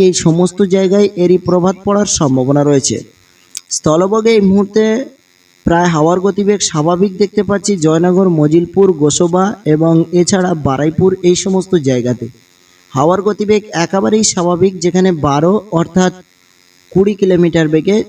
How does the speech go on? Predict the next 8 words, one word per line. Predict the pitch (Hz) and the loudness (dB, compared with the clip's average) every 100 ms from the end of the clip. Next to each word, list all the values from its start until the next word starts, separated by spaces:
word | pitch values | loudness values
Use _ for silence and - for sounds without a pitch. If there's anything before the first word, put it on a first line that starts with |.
| - _ _ _ _ _ - | -10 _ _ _ _ _ -4
হাওয়ার | 139 143 151 | 0 2 2
গতিবেগ | 143 143 147 143 127 | 0 0 0 0 0
রয়েছে, | 123 113 120 | -2 -2 -4
স্বাভাবিক | - 139 156 185 170 | -2 0 2 2 2
হাওয়ার | 180 180 | 0 0
গতিবেগ | 185 185 185 185 | 0 0 0 0
রয়েছে। | 196 202 - 226 - _ _ _ - | 2 0 0 -4 -6 _ _ _ -2
কিন্তু | 165 | 0